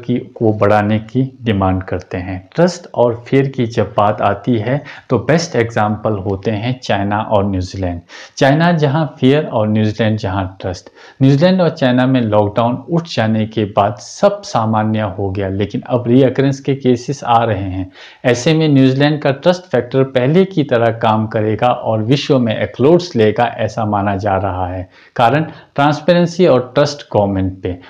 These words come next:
वहीं चाइना के लिए ऐसा कह पाना मुश्किल है। जानकारों का मानना है कि अपने पड़ोसियों के साथ लैंड डिस्प्यूट को बढ़ाने के पीछे का कारण भी यही है। आने वाले समय में इकोनॉमिक बर्डन बड़ा होगा,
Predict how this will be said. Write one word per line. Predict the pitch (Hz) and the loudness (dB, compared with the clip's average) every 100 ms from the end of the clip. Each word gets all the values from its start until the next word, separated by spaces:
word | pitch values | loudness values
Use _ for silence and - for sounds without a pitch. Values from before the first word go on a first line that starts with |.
| - | -2
वहीं | 120 135 | 4 4
चाइना | 135 143 151 175 185 - - | 4 2 4 2 0 -2 2
के | 131 | 2
लिए | 120 123 | 4 2
ऐसा | 139 117 107 127 | 2 0 0 -2
कह | 117 139 135 | 0 0 0
पाना | 131 110 117 117 | 2 0 0 0
मुश्किल | 104 98 - 113 90 | -2 -4 -2 -2 -2
है। | 90 - - _ | -6 -12 -18 _
जानकारों | 117 127 139 151 165 | 0 2 2 2 0
का | 156 | 0
मानना | 120 117 127 135 | 2 2 4 2
है | 131 131 | 0 -2
कि | - 135 | 0 -2
अपने | 113 127 120 | -2 -2 -2
पड़ोसियों | 117 123 139 - 175 175 | 2 2 2 0 -2 -2
के | 151 | -4
साथ | 139 - 123 120 | -2 0 0 2
लैंड | 113 123 120 | 2 4 2
डिस्प्यूट | 113 117 135 151 147 - - | -2 -2 0 2 0 -8 -8
को | - 117 | 0 0
बढ़ाने | 110 107 117 131 170 170 - _ - - - _ _ | 2 2 4 4 2 0 -4 _ -20 -20 -20 _ _
के | 127 | 0
पीछे | 110 123 - 143 | 2 2 2 0
का | 139 120 | 0 0
कारण | - 101 110 127 - 123 | 0 0 0 -4 -6 0
भी | 120 | 2
यही | 117 104 92 104 98 | 2 0 2 2 2
है। | 92 85 - - - - | -2 -8 -12 -20 -4 2
आने | 151 180 208 | 4 4 4
वाले | 185 165 165 | 4 4 2
समय | - 143 156 | 2 2 2
में | 156 147 | 2 0
इकोनॉमिक | 139 135 135 131 143 131 | -4 -2 2 4 2 2
बर्डन | 117 117 127 123 | 2 2 4 2
बड़ा | 107 - 107 104 | 0 0 2 2
होगा, | 95 95 92 92 - | 2 -2 -4 -4 -8